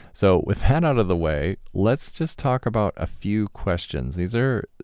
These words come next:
several questions, five in particular, uh, that we often ask our clients, that I ask my clients, to help them choose the best music for their show possible. So the first one, what message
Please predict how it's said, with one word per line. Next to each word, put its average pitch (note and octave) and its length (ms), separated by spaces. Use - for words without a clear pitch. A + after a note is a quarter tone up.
several A#2+ 380
questions, F2 500
five D#2+ 320
in F2+ 60
particular, D2 480
uh, C#2 320
that D#2+ 400
we G2+ 400
often F#2+ 440
ask E2+ 360
our D#2+ 80
clients, C#2+ 560
that D#2 180
I E2 240
ask - 360
my A#1+ 120
clients, - 640
to F2 120
help A#2+ 400
them G2 240
choose F2+ 460
the E2+ 120
best - 480
music D2 460
for D2+ 260
their C#2+ 180
show G#1 320
possible. - 640
So B2 140
the A#2+ 100
first C3 380
one, A#1 320
what G2+ 460
message F2+ 840